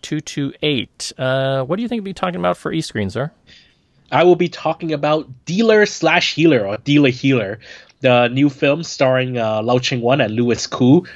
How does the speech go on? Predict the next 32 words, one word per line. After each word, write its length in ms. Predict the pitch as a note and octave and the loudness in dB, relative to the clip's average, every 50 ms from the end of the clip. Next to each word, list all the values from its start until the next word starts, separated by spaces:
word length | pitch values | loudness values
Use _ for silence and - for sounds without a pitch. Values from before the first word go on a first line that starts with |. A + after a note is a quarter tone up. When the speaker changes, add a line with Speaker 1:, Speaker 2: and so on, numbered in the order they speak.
| - _ | -6 _
Speaker 2:
which 160 | - C3 B2+ | 0 0 2
is, 100 | - - | 2 2
like, 160 | C3+ B2+ B2 | 0 0 2
their 200 | - A#2 A2 G#2 - _ _ _ _ _ _ | 0 0 -2 -2 -4 _ _ _ _ _ _
twentieth 520 | - - C3 A#2+ A#2 A2+ G#2+ G#2+ - - _ _ _ | -4 -2 0 2 2 0 0 -2 -6 -14 _ _ _
film 280 | _ _ - A2+ A2 A2 | _ _ -4 -4 -2 -4
together. 420 | - - A2+ A2 B2+ D#3+ E3+ - - C#3+ - | -2 0 2 4 4 4 2 0 -6 -2 0
But 100 | D#3+ D3+ | 2 2
it's 140 | E3+ E3 - | 2 0 0
the 80 | D#3+ | 0
new 160 | D#3+ D#3+ D#3+ | 4 4 4
film 200 | D#3+ - - D#3 | 4 2 0 0
by 120 | D3 C3 B2+ | 2 2 2
Lawrence 420 | C3 C#3 C#3+ D3 C#3+ C3 B2+ - | 2 0 0 -2 -2 -4 -4 -6
Lau, 260 | B2+ A#2+ B2 D#3 F3+ | -6 -4 -2 -2 -2
who 220 | F#3+ E3 C3+ B2 A2+ | -2 -4 -6 -8 -8
directed 420 | A2+ - A#2 A#2+ B2 B2 B2+ - | -6 -6 -6 -6 -6 -6 -10 -12
Besiege 380 | - - - - - A2+ A2 - | -12 -14 -12 -12 -12 -10 -10 -8
City 520 | - - D#3+ D#3+ D#3+ D#3 D#3 D#3 D3+ C3 | -2 -2 0 2 2 0 0 0 0 -2
and, 260 | G#2 G2 G2 F#2+ F#2+ | -2 -4 -6 -8 -8
uh, 240 | F#2 F#2 F2+ F2+ F2+ | -10 -12 -12 -10 -8
also, 440 | F#2 G#2 G#2 - - A2+ G2+ G2+ G2 | -8 -8 -8 -4 -4 -2 -2 -2 -4
um, 300 | F#2 F#2 F2+ F2 F#2+ G2+ | -4 -6 -6 -8 -8 -8
My 100 | G2+ G2+ | -6 -4
Name 160 | G2+ G2+ G2 | -4 -6 -6
is 140 | F#2+ - - | -6 -6 -2
Fame. 340 | - E3 D3+ D3+ D3+ D3 D3 | -2 0 2 4 2 2 2
So 320 | - - A2 G2+ G2+ - - - - - - - - _ - | 2 2 2 2 2 -2 -6 -14 -18 -18 -20 -20 -20 _ 0
that 100 | D3 F3 | 0 2
should 160 | - - F#3 | 2 2 2
be 60 | G3 | 0
exciting. 360 | F3 - - G#3+ - B2 G2 | 0 2 0 0 0 0 -4